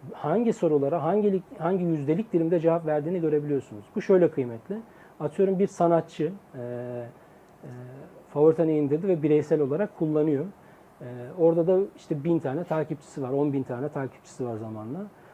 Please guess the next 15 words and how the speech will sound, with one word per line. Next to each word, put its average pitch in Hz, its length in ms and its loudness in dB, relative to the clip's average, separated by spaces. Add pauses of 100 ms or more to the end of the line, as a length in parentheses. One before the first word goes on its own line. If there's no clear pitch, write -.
(120)
Bu 147 140 -12
ta-, 233 280 0
bu 220 80 -2
takipçilerin 185 680 2
favori 160 580 4
rengini 151 480 6 (500)
mesela 165 500 4 (360)
sarı - 460 8
olarak 165 460 8
gördü. 139 340 8 (220)
Yüzde 147 280 0
altmış - 420 0
bir 143 60 -6
kısım - 280 -8
sarı. 139 300 2